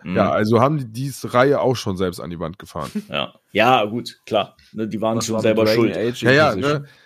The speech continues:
Speaker 2: Das Problem ist, was wir heutzutage
Speaker 1: Ja.
Speaker 2: halt haben, dieses, ne, wir werden älter, wir gucken immer in die Vergangenheit und müssen es leider uns eingestehen, dass wir auch Leute sind, die Sachen von früher geil finden.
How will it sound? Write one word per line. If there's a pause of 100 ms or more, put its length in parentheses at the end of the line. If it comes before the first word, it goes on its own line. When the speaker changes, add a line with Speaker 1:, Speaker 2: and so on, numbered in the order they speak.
(120)
Speaker 2:
Das
Problem
ist,
was
wir
heutzutage
Speaker 1:
Ja.
Speaker 2:
halt
haben,
dieses,
ne,
wir
werden
älter,
wir
gucken
immer
in
die
Vergangenheit
und
müssen
es
leider
uns
eingestehen,
dass
wir
auch
Leute
sind,
die
Sachen
von
früher
geil
finden.